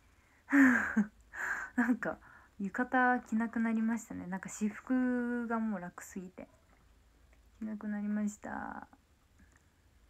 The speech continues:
です。そう、着なくなっちゃった。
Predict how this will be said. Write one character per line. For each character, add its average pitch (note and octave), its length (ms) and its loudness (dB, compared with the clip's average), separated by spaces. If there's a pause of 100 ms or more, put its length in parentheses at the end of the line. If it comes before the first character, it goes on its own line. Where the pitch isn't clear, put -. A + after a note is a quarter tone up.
(320)
で G3 260 -8
す。 - 380 -20 (3000)
そ - 260 -8
う、 G#3 100 -2
着 G#3+ 120 -6
な G#3 140 0
く G#3+ 80 -8
な G#3 100 -2
っ G#3 60 -6
ち - 80 -16
ゃ G#3 60 -12
っ - 20 -20 (100)
た。 - 140 -14